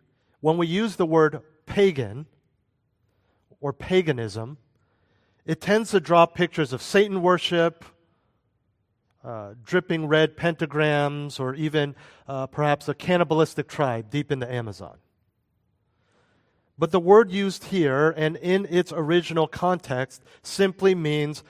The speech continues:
non-Christians. More to the point, again, the non-Christians there would have been involved in another religion.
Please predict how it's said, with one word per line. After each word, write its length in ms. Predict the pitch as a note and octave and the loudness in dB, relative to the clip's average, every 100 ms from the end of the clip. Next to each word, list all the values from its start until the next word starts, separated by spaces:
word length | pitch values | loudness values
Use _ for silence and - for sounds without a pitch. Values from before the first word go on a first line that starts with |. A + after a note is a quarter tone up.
| _ | _
non-Christians. 1500 | C3+ C3+ C3+ C3 C3 - _ - F#3 - - A2 E2+ F2 - _ - - | -2 2 2 0 -4 -12 _ -4 -2 -2 -4 -10 -12 -20 -20 _ -20 -8
More 200 | C3 D3+ | -2 -2
to 120 | C#3+ | -4
the 80 | C3 | -10
point, 360 | - D3+ D3+ | -2 -2 0
again, 440 | D3+ C3 B2+ B2+ C3+ _ _ | -4 -2 -2 -4 -8 _ _
the 100 | C#3 | -4
non-Christians 720 | C#3 C#3 C#3 D3+ - C3+ A#2+ | 0 0 0 -4 -4 -8 -2
there 180 | E3+ D3 | 0 2
would 200 | C3+ C3 | 0 -4
have 80 | A#2+ | -6
been 160 | B2+ | -6
involved 400 | B2 A#2 A#2+ A#2 | -6 -4 -4 -4
in 100 | B2 | -8
another 340 | A#2 A2 A2 A2 | -8 -8 -8 -8
religion. 440 | A#2+ C#3+ A#2 G2+ | -2 0 0 -6